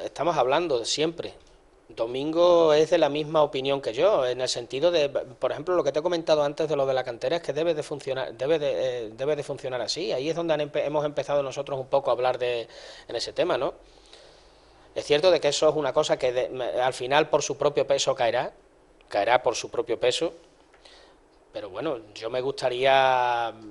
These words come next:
no avanzarte, es, no es nada, en principio no hay nada hecho, por supuesto, evidentemente, ni yo estaría ahora mismo legitimado en caso de haber hecho alguna cosa para poder comentarlo, sino el permiso de, evidentemente, del San José, en este caso Domingo.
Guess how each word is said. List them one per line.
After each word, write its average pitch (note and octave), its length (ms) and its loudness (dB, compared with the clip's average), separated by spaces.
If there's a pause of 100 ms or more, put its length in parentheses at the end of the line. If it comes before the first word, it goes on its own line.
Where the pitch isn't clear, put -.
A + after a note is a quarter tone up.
(540)
no C#3+ 120 0
avanzarte, D3 920 0
es, E3 60 -6
no E3+ 180 -2
es D#3 60 -6
nada, D3 380 -2
en A#2 80 -14
principio C#3+ 360 -6
no C#3+ 80 0
hay C3+ 80 0
nada B2+ 280 0
hecho, A#2+ 200 -6
por A2+ 100 -10
supuesto, G#2+ 380 -8
evidentemente, G#2+ 640 -8
ni A2+ 160 -6
yo A#2+ 220 -4 (140)
estaría A#2 360 -6
ahora A#2+ 100 0
mismo C3 220 -2
legitimado B2 460 -2
en B2 60 -6
caso B2+ 240 -2
de B2 60 0
haber A#2+ 180 2
hecho A#2+ 180 -2
alguna A2+ 240 -6
cosa A#2+ 200 -6
para A2+ 200 -4
poder A2 240 0
comentarlo, A#2 420 -2
sino A2+ 200 -6
el A2 60 -6
permiso A2+ 380 -6
de, G#2+ 360 -2
evidentemente, A2+ 580 -6
del G#2+ 120 -2
San A2+ 160 -8
José, G#2+ 220 -6
en B2 80 -4
este A#2 160 -12
caso A2 220 -12
Domingo. A#2+ 420 -6